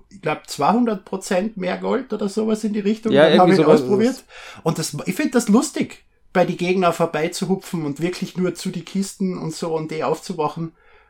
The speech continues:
Speaker 1: Äh, das ist ein ganz anderes Gameplay plötzlich für ein paar Minuten.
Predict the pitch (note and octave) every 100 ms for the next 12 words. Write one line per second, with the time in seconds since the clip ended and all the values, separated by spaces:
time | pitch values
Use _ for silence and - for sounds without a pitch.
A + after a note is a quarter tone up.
0 | _ C3+ C#3+ D3 G#3 G3+ F#3+ F3 G3 F#3
1 | G3+ F#3+ - D#3+ G3 C#3 G#2+ A2 A2 -
2 | G#2+ - G2+ G#2+ G2 G2+ F#2+ - C2+